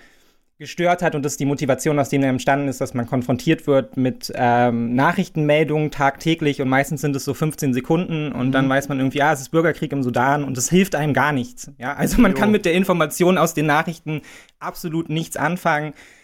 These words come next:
Speaker 1: ähm, und oft werden sie ja dann auch im politischen Diskurs leicht irgendwie instrumentalisiert, ähm, und mir war das irgendwie sehr wichtig, dann zu sagen, okay, ich mache jetzt quasi das maximale Kontrastprogramm dazu und mach aus fünfzehn Sekunden dann mal zwei Stunden, zweieinhalb Stunden zu einem Land und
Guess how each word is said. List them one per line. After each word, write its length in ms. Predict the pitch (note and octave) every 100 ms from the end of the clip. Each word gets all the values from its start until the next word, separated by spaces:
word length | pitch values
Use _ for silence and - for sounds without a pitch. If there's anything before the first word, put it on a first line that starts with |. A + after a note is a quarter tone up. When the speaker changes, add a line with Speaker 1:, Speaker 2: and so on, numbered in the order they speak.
| _ _
Speaker 1:
ähm, 280 | C#3+ C#3+ D3
und 120 | C#3+
oft 200 | D3 -
werden 200 | D3 D3+
sie 80 | D3+
ja 80 | C#3
dann 140 | C3+
auch 160 | B2+ D3
im 80 |
politischen 480 | C#3+ C#3+ C#3+ D#3 D3+
Diskurs 480 | C#3 - D3+ C#3+ -
leicht 320 | B2 C3+ -
irgendwie 260 | C#3+ C3+ C#3+
instrumentalisiert, 1000 | C#3+ - C#3 C3+ D3 C#3 B2+ D#3 E3 - -
ähm, 500 | C3 C3+ C3 C3+ -
und 640 | - C3 B2 B2 B2 - -
mir 200 | C#3 D3
war 100 | C#3+
das 140 | C3+ -
irgendwie 220 | C3+ C3
sehr 180 | C3 B2+
wichtig, 240 | C#3 -
dann 160 | B2+ A#2+
zu 100 | A#2
sagen, 160 | B2
okay, 160 | B2 C3+
ich 120 | B2
mache 120 | C#3
jetzt 160 | C3+ -
quasi 220 | C3+ C3
das 160 | B2 D3
maximale 560 | D3 - D3 C#3 B2+
Kontrastprogramm 760 | - C3 C#3 C3+ - A#2+ A#2 A#2
dazu 300 | A#2 - B2+
und 100 | B2
mach 160 | B2+
aus 220 | B2+ B2 -
fünfzehn 340 | B2+ - B2+
Sekunden 400 | B2 B2 B2 A#2+
dann 160 | A#2 A#2+
mal 240 | A2+ A2+
zwei 260 | - B2 A#2
Stunden, 480 | - A#2+ A#2 A2+ A2
zweieinhalb 500 | - A#2+ A#2+ A#2+ -
Stunden 380 | - A#2+ A2+ A2+
zu 140 | A2+
einem 220 | A2+ A2+
Land 340 | A2+ A2+ A2+ -
und 340 | A#2+ A2 A2